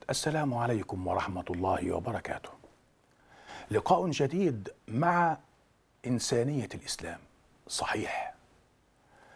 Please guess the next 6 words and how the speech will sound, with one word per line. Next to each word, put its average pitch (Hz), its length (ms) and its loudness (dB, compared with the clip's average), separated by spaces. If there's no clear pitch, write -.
هذا 117 240 4
المعنى 110 360 -2
الإنساني 104 720 0
في 107 200 0
هذا 123 200 4
الدين 120 600 -2